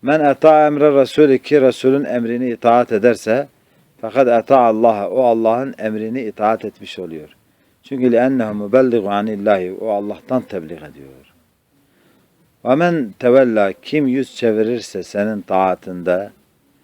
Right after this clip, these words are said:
فَمَا اَرْسَلْنَاكَ عَلَيْهِمْ حَفِيظًا. Biz onların amellerine haf-, hafiz, e, göndermeyiz. Yani biz, e, onların amellerini koruyacak,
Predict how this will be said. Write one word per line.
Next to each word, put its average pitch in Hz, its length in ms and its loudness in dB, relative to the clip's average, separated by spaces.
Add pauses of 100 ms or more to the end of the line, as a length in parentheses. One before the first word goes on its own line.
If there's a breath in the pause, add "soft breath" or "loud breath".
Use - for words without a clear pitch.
(240)
فَمَا 110 380 -6
اَرْسَلْنَاكَ 95 540 -10
عَلَيْهِمْ 92 480 -10
حَفِيظًا. 87 540 -14 (1160)
Biz 120 340 0 (680)
onların 123 600 0
amellerine 113 880 -2 (720)
haf-, 110 360 -2
hafiz, - 680 -8 (320)
e, 107 100 -12
göndermeyiz. 107 840 -2
Yani 117 360 -2 (520 soft breath)
biz, 127 400 0 (220)
e, 110 600 -10 (180)
onların 120 480 -2
amellerini 113 720 -2 (100)
koruyacak, 107 640 0